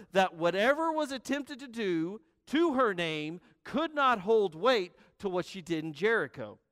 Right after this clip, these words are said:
It did not hold weight to her faith in the God of the Israelites, a surprising faith that no one expected to find in a pagan land. And even before the Israelites entered into the promised land, get this,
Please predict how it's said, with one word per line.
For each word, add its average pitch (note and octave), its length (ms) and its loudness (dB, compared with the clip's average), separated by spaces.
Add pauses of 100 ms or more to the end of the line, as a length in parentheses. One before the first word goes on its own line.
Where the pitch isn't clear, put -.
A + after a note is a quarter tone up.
(420)
It G#3+ 120 2
did G3 180 2
not F3 200 0
hold D#3+ 260 -2
weight D#3+ 340 -2
to D#3+ 180 -2
her C#3 180 -2
faith B3+ 640 -4 (240)
in E3 140 -2
the D#3 100 -2
God D3+ 300 0
of C#3 80 -6
the C3 180 -4
Israelites, D4 640 -2 (240)
a F#3 100 2
surprising C4 800 -2
faith C4 380 -2 (220)
that F3+ 180 4
no F#3+ 160 2
one A3 160 2
expected G#3 560 -2
to G#3+ 80 -4
find A3+ 400 2
in G#3 80 -8
a D3+ 60 -4
pagan F#3 420 -2
land. F#3+ 440 -6 (200)
And G3 140 -4
even C4+ 340 -6
before A#3+ 280 -2
the G3 160 -2
Israelites F3+ 560 0
entered F#3 360 -2
into D#4 300 -2
the G#3 100 -4
promised D#3+ 480 -6
land, D#3 360 -6
get F#3+ 200 -4
this, C4+ 300 0